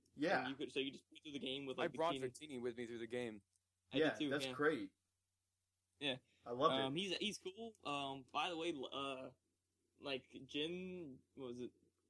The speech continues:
Speaker 2: They're, like, their legendary thing was really cool. Like, Victini and, like, the, the, uh, Musketeers.
Speaker 1: Yeah.
Speaker 2: I don't know if you guys remember, like...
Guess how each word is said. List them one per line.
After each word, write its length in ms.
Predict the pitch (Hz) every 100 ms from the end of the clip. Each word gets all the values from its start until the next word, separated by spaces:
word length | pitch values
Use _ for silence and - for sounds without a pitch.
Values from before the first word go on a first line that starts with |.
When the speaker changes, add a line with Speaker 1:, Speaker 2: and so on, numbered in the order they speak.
| _ _ _ _ -
Speaker 2:
They're, 120 | 143
like, 160 | 131 143
their 140 | 156
legendary 380 | 151 139 135 127
thing 140 | 127 123
was 100 | 123
really 160 | 120 120
cool. 240 | 127 123
Like, 120 | 127 123
Victini 440 | 120 131 131 131
and, 80 | 120
like, 140 | 123
the, 280 | 127 120 120 120 - _
the, 240 | - 123
uh, 60 | 120
Musketeers. 640 | 123 - 127 127 135 135 - 135
Speaker 1:
Yeah. 120 | 123 98 - _ _ _ -
Speaker 2:
I 40 |
don't 80 | 135
know 40 |
if 60 | 143
you 100 | 135
guys 80 | 123
remember, 240 | 127 120
like... 120 | 131